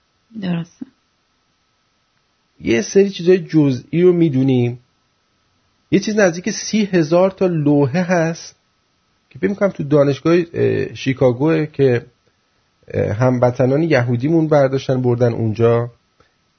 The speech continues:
Speaker 2: و دولت آمریکا هم نمیده به ایران. خب دستش هم درد نکنه و نمیذارن هم ترجمه بشه که اصلاً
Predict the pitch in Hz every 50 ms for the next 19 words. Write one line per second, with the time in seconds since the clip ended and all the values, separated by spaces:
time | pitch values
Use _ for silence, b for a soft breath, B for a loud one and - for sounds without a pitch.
0 | _ - - 110 120 123 123 120 113 110 - - 120 120 123 127 127 - 156 139
1 | 127 117 117 113 - 131 135 139 143 143 139 127 92 98 101 92 90 - 104 101
2 | 95 - _ - 104 101 98 98 95 92 - - - 110 107 101 107 123 131 135
3 | - 147 143 139 139 135 135 131 135 135 120 101 110 98 101 123 139 156 175 190
4 | 196 175 180 170 165 156 147 135 - 135 139 135 131 120 135 123 127 127 123 120
5 | 110 - - 123 110 98 90 - _ _ _ _ _ _ _ _ _ _ _ _
6 | _ _ _ _ _ _ _ _ _ _ _ - - 147 123 139 - 160 160 160